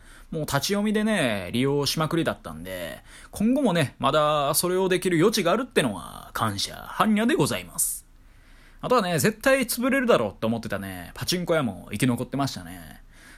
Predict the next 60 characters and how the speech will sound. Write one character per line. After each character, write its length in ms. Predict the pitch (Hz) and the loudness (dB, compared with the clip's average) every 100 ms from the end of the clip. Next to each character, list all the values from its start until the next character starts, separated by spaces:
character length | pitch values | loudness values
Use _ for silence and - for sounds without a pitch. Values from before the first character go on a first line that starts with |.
| - | -2
な 80 | 190 | 2
ん 20 | |
な 80 | 226 | 4
ら 80 | 160 | 4
ね、 460 | 156 147 139 131 | 2 2 2 2
パ 120 | - - | 0 -2
チ 120 | 208 | 0
ン 100 | 202 | 2
コ 120 | 190 | 2
屋 100 | 175 | 2
は 200 | 170 151 - | 0 -2 -4
め 140 | 110 139 | -2 2
ち 80 | |
ゃ 40 | 226 | 2
め 100 | 226 | 4
ち 60 | |
ゃ 60 | 226 | 2
綺 140 | 233 | 4
麗 120 | 208 131 | 4 4
に 60 | |
な 80 | 95 | 0
っ 60 | - | -6
て、 500 | - 78 67 - - | -14 -14 -14 -18 -6
グ 100 | 143 | 6
レ 120 | 202 | 8
ー 40 | 233 | 8
ド 80 | 202 | 6
ア 40 | |
ッ 40 | |
プ 500 | 196 - 95 76 82 87 | 2 -2 -4 -6 -14 -6
し 60 | - | -2
て 60 | |
ま 120 | 113 | 0
し 80 | 104 | -2
た 80 | 87 | -6
わ。 280 | 82 - - - - - | -12 -18 -20 -20 -20 0
「お 80 | 151 | 4
い 40 | 151 | 6
お 100 | 131 | 4
い 40 | |
お 140 | 123 127 | 2 -2
い、 180 | 95 | -2
我 180 | 98 131 | 4 6
が 120 | 170 | 6
地 100 | 135 | 4
元 200 | 139 143 | 2 2
は 100 | 151 | 2
パ 140 | 147 180 | 0 0
チ 100 | 247 | 2
ン 60 | |
カ 100 | 240 | 6
ス 120 | 220 214 | 6 6
だ 100 | 233 | 2
ら 80 | |
け 100 | - | 2
か 140 | - 87 | 0 -4
よ」 80 | - | -4
っ 20 | |
て 100 | - | -12
ね。 240 | 98 113 | -8 -8